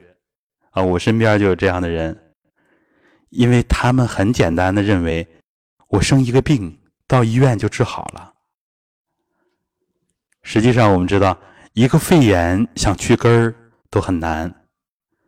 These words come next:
我们在显微镜里面看到了细菌，看到了病毒，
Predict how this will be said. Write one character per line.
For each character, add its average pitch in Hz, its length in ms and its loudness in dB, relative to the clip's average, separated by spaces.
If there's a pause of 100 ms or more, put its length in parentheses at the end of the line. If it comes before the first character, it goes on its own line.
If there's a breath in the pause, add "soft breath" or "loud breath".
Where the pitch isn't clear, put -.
(600)
我 123 140 2
们 139 280 4
在 151 160 2
显 110 200 0
微 117 140 4
镜 131 200 2
里 101 80 2
面 95 180 0
看 147 320 0
到 110 160 4
了 92 220 2 (320 loud breath)
细 117 240 0
菌， 127 460 2
看 131 220 0
到 117 120 4
了 104 80 2
病 117 240 0
毒， 98 400 2